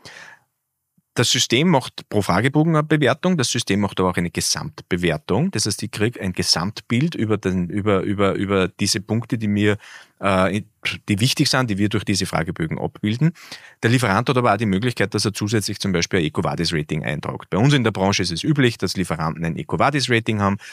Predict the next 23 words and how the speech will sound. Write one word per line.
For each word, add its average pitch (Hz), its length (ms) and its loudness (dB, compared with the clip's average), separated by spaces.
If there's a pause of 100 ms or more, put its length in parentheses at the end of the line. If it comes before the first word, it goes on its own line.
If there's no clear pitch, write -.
Aus 95 140 -2
dem 98 160 0
Grund 104 180 0
haben 95 140 2
wir 92 100 0
gesagt, - 320 -4 (720)
es 95 120 0
ist 95 120 0
uns 90 160 -2
wichtig, 110 340 -2
dass 101 140 -2
die 101 100 -6
Lieferanten 85 520 -2
auch 85 120 0
ein 85 140 -2
bestehendes 85 560 -2
ecovadis, 85 720 -4 (380)
äh, 92 240 2
Rating 87 380 -2
eintragen 113 440 0
können 104 360 0
als - 320 -4
zusätzliche, 123 1120 0